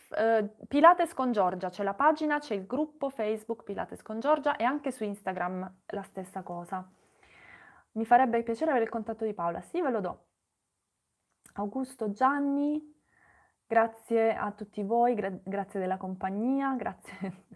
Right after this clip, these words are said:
<laughs> la tua voce, grazie Laura. Angela,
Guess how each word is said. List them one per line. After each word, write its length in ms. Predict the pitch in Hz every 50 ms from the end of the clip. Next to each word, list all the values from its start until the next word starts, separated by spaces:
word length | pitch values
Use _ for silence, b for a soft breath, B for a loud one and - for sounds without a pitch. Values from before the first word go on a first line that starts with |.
| - _ _
<laughs> 120 | _ -
la 200 | - 190 185 170
tua 160 | 180 - 175
voce, 400 | 170 180 185 170 170 170 - 175
grazie 400 | 170 180 - 165 180 - - 180
Laura. 340 | 170 175 165 165 180 - - - B B B B B B B B B B B B B B
Angela, 720 | - 214 220 208 202 196 190 196 185 190 190 220 269 339